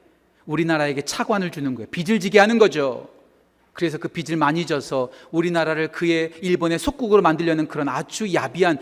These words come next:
계략이었습니다. 그때 대구 경북에 있었던 김광재와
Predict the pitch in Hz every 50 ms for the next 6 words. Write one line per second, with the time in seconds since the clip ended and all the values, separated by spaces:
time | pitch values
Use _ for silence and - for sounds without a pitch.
0 | - - - - 156 156 156 180 165 143 151 135 - - - 113 101 95 - 95
1 | - _ _ _ _ _ _ _ _ _ _ _ _ - - 196 190 - - 175
2 | 131 107 98 92 - - _ _ _ _ _ _ _ _ _ _ _ _ _ _
3 | _ - 170 170 160 180 180 - 180 180 190 165 170 175 175 175 165 170 175 175
4 | 156 - - - 170 156 151 147 143 - - 185 185 185 180 180 156 156 160 170
5 | 165 143 - 151 139 135 135 131 131